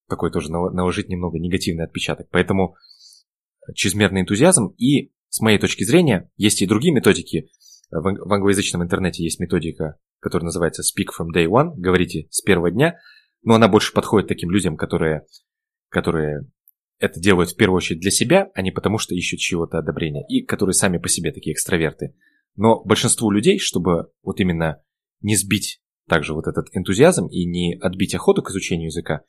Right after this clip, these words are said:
я бы рекомендовал бы выдерживать такой некий, э, такой тихий период,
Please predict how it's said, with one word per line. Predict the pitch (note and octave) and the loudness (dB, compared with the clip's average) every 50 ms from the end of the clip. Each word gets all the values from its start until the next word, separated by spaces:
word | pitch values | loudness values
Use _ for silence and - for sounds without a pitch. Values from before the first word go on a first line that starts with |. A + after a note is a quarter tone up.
| _ _ _ _ _ _ - | _ _ _ _ _ _ 0
я | F#2 A2+ A#2+ | 2 2 4
бы | A#2 | 4
рекомендовал | G2+ - - F2+ F2 E2+ F2 F2 G#2 A2 G2+ | 2 0 -2 -4 -4 -2 -2 -2 -2 -2 -2
бы | F2+ | -2
выдерживать | D#2 F#2 E2 F2 G#2+ G#2 G2 G2+ F2 E2 - - _ _ _ _ _ _ _ _ _ | -2 -2 2 2 2 2 4 2 0 0 -2 -8 _ _ _ _ _ _ _ _ _
такой | - - - F2 E2 | -10 -6 -4 -2 -2
некий, | F2 F#2+ F#2 - - F2+ E2 | 0 -2 -2 -2 -2 -2 -2
э, | D#2+ D2+ - _ _ _ _ _ _ _ _ _ _ _ _ _ - - - - | -2 -4 -6 _ _ _ _ _ _ _ _ _ _ _ _ _ -20 -20 -20 -20
такой | - - - C#2 - _ | -20 -20 -20 -20 -18 _
тихий | - - A#2 - - - | -2 -2 -2 -2 -2 -4
период, | - - G2+ F2+ F2 D2+ C2 | -2 0 0 0 0 -2 -4